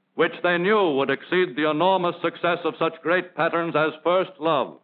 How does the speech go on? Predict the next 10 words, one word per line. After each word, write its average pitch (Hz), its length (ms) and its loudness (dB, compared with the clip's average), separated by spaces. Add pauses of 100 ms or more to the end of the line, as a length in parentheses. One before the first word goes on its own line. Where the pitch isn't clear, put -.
(380)
and 127 320 -4
Adoration. 151 640 -2 (1300)
Into 190 320 -2
the 185 100 0
production 185 500 -2
of 180 100 -2
this 180 200 -4
new 180 340 -2
silver 175 300 -2
plate 175 320 -2